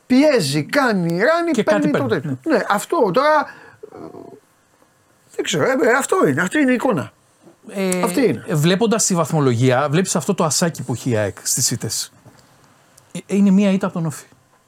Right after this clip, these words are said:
Speaker 2: Αυτό το ασάκι.
Speaker 1: Ε, δεν είναι αυτό το κακό. Το κακό είναι
Speaker 2: Δεν
Speaker 1: το
Speaker 2: είναι το
Speaker 1: έξι.
Speaker 2: κακό, είναι το έξι.
Speaker 1: Το έξι είναι το κακό.
Speaker 2: Εάν
Speaker 1: Ας
Speaker 2: δεν
Speaker 1: την
Speaker 2: υπήρχε
Speaker 1: ήττα.
Speaker 2: το έξι.
Speaker 1: Την ήττα την έκανε και πέρυσι. Το έξι της έχει μαυρίσει την
Speaker 2: Αυτό.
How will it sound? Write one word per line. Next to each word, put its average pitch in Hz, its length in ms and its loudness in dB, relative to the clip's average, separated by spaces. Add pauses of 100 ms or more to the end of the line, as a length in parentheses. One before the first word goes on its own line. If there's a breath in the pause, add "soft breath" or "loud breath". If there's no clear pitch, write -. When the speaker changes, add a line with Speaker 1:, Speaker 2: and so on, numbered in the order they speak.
(440)
Speaker 2:
Αυτό - 200 -6
το 143 100 -4
ασάκι. 127 360 -4 (140)
Speaker 1:
Ε, 160 200 2
δεν 233 200 4
είναι 240 120 2
αυτό 202 140 -4
το 175 100 -2
κακό. 139 260 -4
Το 175 80 -4
κακό 196 220 0
είναι 185 120 2
Speaker 2:
Δεν 190 100 2
Speaker 1:
το 185 60 -4
Speaker 2:
είναι - 40 -2
το - 60 -4
Speaker 1:
έξι. - 20 -
Speaker 2:
κακό, 190 120 -4
είναι 202 140 2
το 190 100 -2
έξι. - 340 -2
Speaker 1:
Το 185 60 -2
έξι 214 220 0
είναι 180 80 0
το 147 60 -2
κακό. 127 200 -4
Speaker 2:
Εάν 170 120 2
Speaker 1:
Ας 214 60 2
Speaker 2:
δεν 269 140 2
Speaker 1:
την 277 160 2
Speaker 2:
υπήρχε 220 200 0
Speaker 1:
ήττα. 220 140 -2
Speaker 2:
το 156 60 2
έξι. 123 340 0
Speaker 1:
Την 151 120 2
ήττα 262 180 2
την 277 120 -2
έκανε 277 200 0
και 240 100 0
πέρυσι. 185 380 -2 (460 soft breath)
Το 202 120 0
έξι 226 280 0
της - 120 -4
έχει 165 140 -2
μαυρίσει 156 300 0
την 147 100 -4
Speaker 2:
Αυτό. 135 100 0